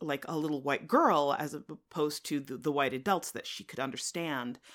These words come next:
Or when she knocks into Lily and Jean and doesn't apologize, and just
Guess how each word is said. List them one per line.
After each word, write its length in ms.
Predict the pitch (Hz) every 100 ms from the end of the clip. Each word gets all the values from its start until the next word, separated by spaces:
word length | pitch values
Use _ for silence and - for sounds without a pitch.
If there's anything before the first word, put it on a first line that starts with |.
| - - _
Or 500 | 160 147 143 143 143 -
when 200 | 156 147
she 460 | - 156 143 143 -
knocks 380 | 156 151 -
into 400 | 160 151 147 143
Lily 360 | 139 165 156 151
and 140 | 143
Jean 400 | 139 196 185 160
and 180 | 139 147
doesn't 260 | 139 139 131
apologize, 1000 | - - 170 175 165 160 - - - -
and 120 | 180
just 360 | 160 151 -